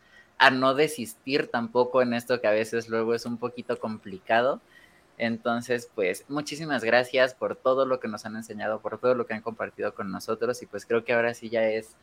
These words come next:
es hora de hacer este brindis, este último brindis por el primer aniversario y el cincuenta, el episodio número cincuenta de Charlando entre Artistas.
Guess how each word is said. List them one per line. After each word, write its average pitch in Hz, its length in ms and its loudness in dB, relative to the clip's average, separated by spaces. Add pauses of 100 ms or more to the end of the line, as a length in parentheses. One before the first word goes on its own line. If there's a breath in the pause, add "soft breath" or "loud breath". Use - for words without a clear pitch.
(240 soft breath)
es 127 160 0
hora 123 220 8
de 123 100 4
hacer 110 260 0
este 117 260 0
brindis, 139 420 -2
este 127 180 -10
último 135 260 -6
brindis 127 420 -6
por 107 180 -4
el 101 100 -8
primer 110 280 -6
aniversario 107 840 -4
y 104 80 -10
el 98 140 -10
cincuenta, 110 680 -6
el 110 120 -4
episodio 131 320 -2
número 117 200 -4
cincuenta 107 540 -12
de 104 220 -8 (160)
Charlando 104 440 -6
entre 107 220 -12
Artistas. - 460 -12